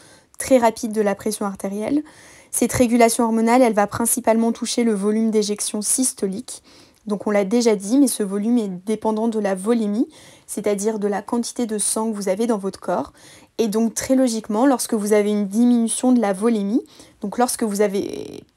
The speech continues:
moins de sang dans votre corps, forcément votre cœur va expulser moins de sang à chaque systole. Et donc cette diminution du volume d'éjection systolique se traduit par une diminution forcément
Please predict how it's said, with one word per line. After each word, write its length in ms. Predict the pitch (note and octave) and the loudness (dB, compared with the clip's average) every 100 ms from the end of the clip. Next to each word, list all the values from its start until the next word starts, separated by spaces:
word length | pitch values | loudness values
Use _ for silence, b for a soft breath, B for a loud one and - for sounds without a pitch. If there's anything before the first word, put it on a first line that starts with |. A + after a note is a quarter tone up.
| _ | _
moins 280 | G3+ A3+ C#4 | 0 6 6
de 120 | A#3 | 4
sang 260 | G#3+ A#3+ B3 | 0 2 2
dans 120 | A3 | 0
votre 180 | G3 - | -4 -2
corps, 340 | G3+ A#3 - b b b b | 2 2 0 b b b b
forcément 540 | - B3+ - G#3+ A3+ | 0 2 2 2 2
votre 280 | C4 G#3 - | 2 0 -2
cœur 360 | - A3+ A3+ C#4 | 0 4 4 2
va 300 | G#3 G3 - _ _ | 0 -2 -2 _ _
expulser 580 | G#3+ - - G3+ - C4 | -8 -8 -6 -4 2 2
moins 300 | A#3 A#3 B3+ | 4 2 2
de 140 | A3 | 2
sang 300 | G#3 - B3 b b b b | -2 -2 -2 b b b b
à 100 | A3 | 0
chaque 200 | G#3+ A#3+ | 0 -2
systole. 420 | - A3 - - - b b b b _ | -4 -6 -4 -4 -6 b b b b _
Et 100 | A3+ | -2
donc 220 | G3 B3+ | 2 2
cette 260 | C#4+ A#3 F#3+ | 4 0 -2
diminution 680 | G3+ B3 B3 A#3+ - A#3+ A#3+ | 2 4 4 2 -2 -2 0
du 220 | G#3+ G3 | -2 -4
volume 300 | G3+ A#3 A#3+ | -2 2 4
d'éjection 440 | G#3+ G#3 G#3 A#3 | 2 0 -2 -4
systolique 520 | A3+ A3+ - G3 A#3 | -4 -4 -4 -4 -6
se 140 | - C4 | -2 -2
traduit 380 | - G#3 G3 B3 | -2 -2 -2 0
par 240 | A#3 G#3 | 0 0
une 200 | G#3+ A3+ | -2 -4
diminution 640 | G3+ A3+ G#3+ G#3 - A#3 | -2 -2 0 -2 -2 -4
forcément 640 | C#4+ - G#3+ - G#3 G3+ | -2 -2 -2 -2 -2 -4